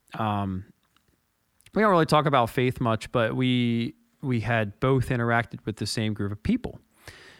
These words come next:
and they were a group of Christians, um, who love Jesus and talk about him a lot. <laughs> And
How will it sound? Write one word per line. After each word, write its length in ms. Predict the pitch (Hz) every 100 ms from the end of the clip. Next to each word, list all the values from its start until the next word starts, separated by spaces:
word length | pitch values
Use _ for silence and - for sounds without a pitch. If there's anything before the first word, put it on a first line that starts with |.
| - -
and 280 | 127 120 120
they 140 | 123
were 540 | 120 120 117 110 110 -
a 100 | - 113
group 380 | - 127 127
of 400 | 127 107 - - - _ _ _ _ -
Christians, 680 | 127 - 147 170 - - - _ _ _ _
um, 540 | 107 95 90 87 87 87 _ -
who 400 | 120 113 104 107
love 220 | 117 120 123
Jesus 400 | 127 120 120 117
and 80 | 107
talk 220 | 107 104
about 220 | 110 104
him 120 | 98 92
a 100 | 104
lot. 300 | 107 87 -
<laughs> 880 | - - - - - - - 147 -
And 220 | 151 123